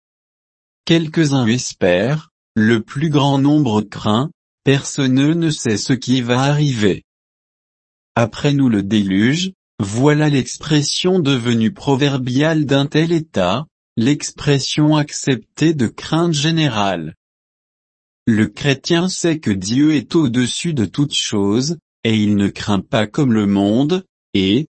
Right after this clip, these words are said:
par conséquent, il est plus calme, plus clairvoyant,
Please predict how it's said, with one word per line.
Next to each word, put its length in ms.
par 260
conséquent, 840
il 200
est 80
plus 300
calme, 560
plus 280
clairvoyant, 1040